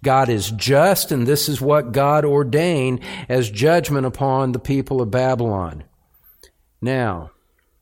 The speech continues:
so let's just summarize the context, and we'll get into our, the points that explain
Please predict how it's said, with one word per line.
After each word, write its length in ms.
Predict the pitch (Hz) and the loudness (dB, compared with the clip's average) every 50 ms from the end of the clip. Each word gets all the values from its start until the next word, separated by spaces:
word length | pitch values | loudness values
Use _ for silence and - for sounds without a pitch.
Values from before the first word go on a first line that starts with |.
| - - - | -16 -16 -12
so 160 | - - 127 | -6 -2 0
let's 240 | 123 135 139 - - | 0 0 0 0 0
just 300 | - 156 139 - - - | 0 0 0 2 2 2
summarize 680 | 170 165 175 185 180 175 165 160 160 156 156 151 139 - | 2 4 4 4 2 2 4 4 4 4 2 2 0 -2
the 100 | 143 131 | -4 -4
context, 800 | - 139 160 165 165 160 139 - - 127 113 113 - - - | -2 0 0 2 2 0 0 0 0 0 -2 -2 -4 -4 -2
and 200 | 139 127 120 123 | -2 0 0 0
we'll 100 | 127 127 | 0 0
get 200 | 120 123 143 139 | 0 0 2 2
into 340 | 143 143 143 135 139 139 135 | 2 0 0 0 0 0 0
our, 240 | 127 127 123 120 120 | 2 2 2 0 -2
the 140 | 107 110 117 | -2 -4 -6
points 480 | - - 156 151 151 147 131 - - | -4 -4 -2 0 0 0 0 -2 -4
that 100 | - 120 | -4 -4
explain 720 | 117 107 - - - 139 135 135 135 135 127 120 117 - | -4 -4 -4 -6 -4 -2 0 0 0 0 -2 -2 -4 -6